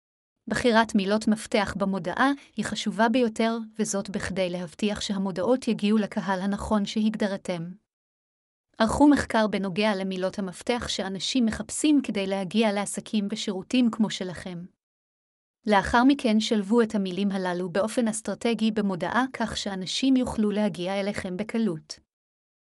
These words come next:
ניטור ומעקב אחר המודעות. לבסוף, יצירת מודעה יעילה היא לא תהליך של שגר ושכח.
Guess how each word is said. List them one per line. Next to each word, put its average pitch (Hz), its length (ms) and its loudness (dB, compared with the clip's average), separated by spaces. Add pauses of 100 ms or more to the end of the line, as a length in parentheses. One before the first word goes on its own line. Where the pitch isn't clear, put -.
(320)
ניטור 277 360 4
ומעקב 214 560 4
אחר 202 280 -2
המודעות. 214 680 0 (1000)
לבסוף, 214 680 2 (260)
יצירת 233 460 0
מודעה 202 360 2
יעילה 202 420 0 (120)
היא 220 100 2
לא 240 100 4
תהליך 233 480 0
של 190 180 -4 (180)
שגר 202 420 -2
ושכח. 214 680 -6